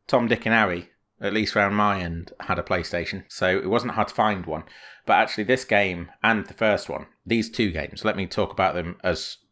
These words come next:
as a pairing, uh, as one single entity, because in my head they are. These two games belonged originally, initially, to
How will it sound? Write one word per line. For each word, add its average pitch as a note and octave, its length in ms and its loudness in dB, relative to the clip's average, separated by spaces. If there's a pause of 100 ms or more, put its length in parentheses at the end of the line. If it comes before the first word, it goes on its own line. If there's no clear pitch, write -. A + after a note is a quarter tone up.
as F2 140 0
a E2+ 40 -8
pairing, D#2 480 -2 (160)
uh, G2 220 2
as F2+ 200 -6
one F2+ 280 -2
single E2+ 300 -4
entity, D#2+ 400 -6
because - 380 -8 (480)
in G2 100 0
my F#2+ 140 4
head F#2 200 -2
they F2 120 2
are. D2 280 0 (120)
These A2 280 2
two G2+ 140 0
games F#2 380 -2
belonged F2+ 420 -2
originally, G2 640 -4
initially, D#2+ 680 -2
to F2+ 400 -2